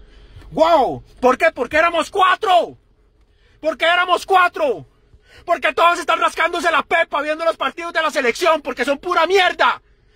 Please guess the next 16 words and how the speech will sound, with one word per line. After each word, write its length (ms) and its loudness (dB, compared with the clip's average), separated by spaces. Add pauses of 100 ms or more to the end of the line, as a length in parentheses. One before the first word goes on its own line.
(120)
Son 200 2
pura 300 4
mierda. 680 0 (260)
Este 300 -4
pueblo 340 0
es 60 -4
un 100 -2
pueblo 380 -2
pura 220 -2
mierda. 560 -4 (1300)
Ah, 280 2 (600)
viendo 340 0
partidos 520 0
de 120 2
la 100 2
selección. 580 2